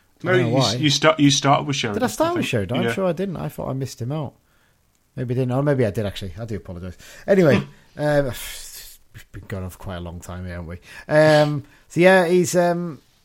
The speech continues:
Speaker 2: led them to a player finish in his second season in charge. He's done a decent job, actually, since taking over from Tisdale.
Speaker 1: Mm.
Speaker 2: Uh, the other two seasons, he finished in ninth place. So,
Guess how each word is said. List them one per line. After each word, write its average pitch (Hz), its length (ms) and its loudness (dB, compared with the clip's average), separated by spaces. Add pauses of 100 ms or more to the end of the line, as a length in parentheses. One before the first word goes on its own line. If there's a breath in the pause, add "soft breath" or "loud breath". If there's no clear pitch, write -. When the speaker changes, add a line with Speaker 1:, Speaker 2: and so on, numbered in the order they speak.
(180)
Speaker 2:
led 202 200 0
them 226 100 -2
to 202 120 2
a 185 40 2
player 190 240 2
finish 196 240 -4
in 165 80 -6
his 143 120 -4
second 170 300 -4
season 151 320 -4
in 143 120 -4
charge. 156 340 -4
He's 165 60 -16
done 277 140 -10
a 254 40 -8
decent 113 300 -6
job, 156 160 -2
actually, 185 160 -8
since 117 180 -8
taking 110 240 -8
over 101 100 -8
from 101 100 -16
Tisdale. 117 440 -8
Speaker 1:
Mm. 107 240 -14 (240 loud breath)
Speaker 2:
Uh, 120 300 0
the 143 100 0
other 165 100 2
two 135 200 0
seasons, 110 300 -4
he 110 60 -8
finished 110 240 -10
in 98 120 -8
ninth 117 320 -6
place. 135 280 -6
So, 127 300 -4